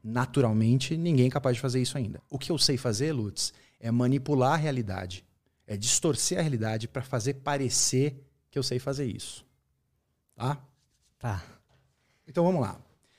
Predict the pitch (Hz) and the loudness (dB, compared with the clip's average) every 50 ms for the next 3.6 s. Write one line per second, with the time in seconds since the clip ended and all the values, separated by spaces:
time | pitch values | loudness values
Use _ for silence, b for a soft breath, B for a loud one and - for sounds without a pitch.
0 | b b - 190 208 226 220 214 - 175 170 165 151 - 147 147 - 156 - 139 | b b 0 4 4 4 4 4 4 4 4 2 0 -2 -2 -2 0 -2 -2 -2
1 | 127 - 151 139 - 135 131 131 139 120 110 123 139 147 139 135 - 131 127 127 | 0 0 0 0 2 2 4 4 4 4 4 4 4 4 4 2 2 0 0 0
2 | 135 139 135 - 123 113 127 135 135 135 131 131 120 123 123 - - 139 127 131 | -2 -4 -6 -6 -4 -2 0 0 0 0 -2 -2 -2 -2 -2 0 -2 -2 -2 0
3 | 123 127 127 113 90 - 98 78 - - - _ | 0 0 0 -2 -2 -4 -6 -8 -8 -10 -14 _